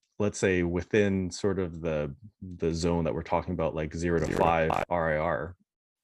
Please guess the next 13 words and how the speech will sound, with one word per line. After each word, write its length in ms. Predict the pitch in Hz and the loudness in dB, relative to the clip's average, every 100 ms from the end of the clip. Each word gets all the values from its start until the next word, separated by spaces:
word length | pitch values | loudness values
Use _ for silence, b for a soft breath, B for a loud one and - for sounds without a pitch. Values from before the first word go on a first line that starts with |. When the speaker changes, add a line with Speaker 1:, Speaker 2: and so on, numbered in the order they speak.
| _ _ _ _ _ B B B - | _ _ _ _ _ B B B 0
Speaker 1:
let's 200 | 107 107 | 2 4
say 220 | 131 117 | 4 4
theoretically 500 | 104 101 92 90 101 | 6 6 4 4 0
someone 320 | 90 98 92 | 2 2 2
were 200 | 90 90 | 2 0
to 500 | 85 - 95 82 78 76 | -2 -4 -2 -2 -2 -6
spend 320 | - 92 90 | -2 0 2
most 180 | 90 - | -2 -4
of 40 | |
their 140 | 85 | -6
time 360 | 78 95 82 82 | -4 -2 -2 -2
in 100 | 80 | -2
the, 200 | 76 76 | -4 -6